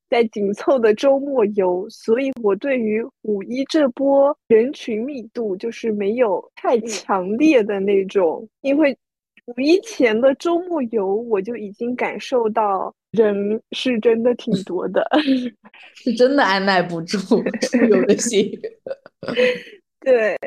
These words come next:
Speaker 1: 然后我们主要去了两个景点：天台大瀑布跟国清寺，然后两个景点离得倒是不太，嗯，不太远，然后我们也是自驾。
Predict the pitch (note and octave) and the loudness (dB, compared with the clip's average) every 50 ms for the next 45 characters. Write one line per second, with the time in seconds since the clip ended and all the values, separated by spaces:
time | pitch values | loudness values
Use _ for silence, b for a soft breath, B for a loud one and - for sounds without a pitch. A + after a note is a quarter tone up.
0 | - b b b _ _ _ - A3+ A#3+ B3 A3 G3+ G3 G3 G3+ G3+ G#3+ - _ | -16 b b b _ _ _ -2 0 2 2 2 2 0 -2 -4 -4 -6 -10 _
1 | _ - G#3+ G3 G3+ G3+ G#3+ - - B3 A#3 A3+ G#3+ G#3 G3 - - - G#3+ A3 | _ -2 0 0 0 -2 -4 -2 -2 0 0 0 0 0 -2 -4 -4 -4 -4 -4
2 | A3 - G3+ F#3+ G3+ A3 G#3 C#3 - - _ _ _ _ _ _ _ _ _ - | -4 -4 -6 -6 -6 -8 -8 -10 -10 -12 _ _ _ _ _ _ _ _ _ -4
3 | - A3 A3+ A3 - - C4+ A#3+ G#3+ A3 - - B3 G#3+ - - - C4+ A#3+ G#3+ | -2 0 0 0 0 0 0 0 0 0 0 0 0 0 -2 -4 -6 -8 -8 -6
4 | A#3+ C4 B3 F3+ - - - - A3+ G#3+ G#3+ A3 A3 A3 G#3+ C4+ _ _ _ _ | -6 -8 -8 -8 -10 -14 -8 -6 -4 -4 -4 -4 -6 -6 -8 -12 _ _ _ _
5 | _ _ _ _ F#3+ G3+ A3 - C#4 B3 B3+ C4 - _ - A#3+ A3 - - _ | _ _ _ _ -8 -8 -6 -6 -6 -6 -6 -6 -10 _ -10 -10 -8 -10 -10 _
6 | _ _ _ _ G3+ A3 B3 D4 C4 A#3 G3+ F#3 G#3 B3+ F4 - - A3+ A#3+ D#4+ | _ _ _ _ -6 -4 -2 0 0 0 0 0 0 0 0 0 -2 -4 -4 -2
7 | - G#4 C#4+ A#3+ G#3+ G#3+ G#3 F#3+ G3 G3 - B3+ A#3+ A3+ - C4 A#3+ A#3+ A#3 - | 0 0 0 0 0 -2 -2 -4 -6 -2 -2 -2 -2 0 0 0 0 0 -4 -8
8 | - A#3+ A3+ A3 G#3+ - - G#3 - - - C4+ B3 A#3+ A3+ A#3 _ b b b | -8 -6 -6 -6 -6 -8 -16 -18 -16 -10 -6 -4 -4 -4 -6 -10 _ b b b
9 | b b b b _ _ _ - - - C#3 - G#2+ - - - - - - C4+ | b b b b _ _ _ -18 -18 -18 -18 -20 -20 -20 -18 -16 -14 -6 -2 0
10 | A3 G#3 E3 G2 - - - F#3+ A3+ B3+ A#3 G#3 G3 F#3+ F#3+ G3 F#3 - G#3+ - | 2 2 2 0 -2 -2 -6 -4 -2 0 0 0 0 0 0 0 0 0 0 0
11 | B3+ A#3 - C4+ B3+ A#3 - B3+ A3+ - - | -2 -2 0 -2 -2 2 2 0 0 0 -4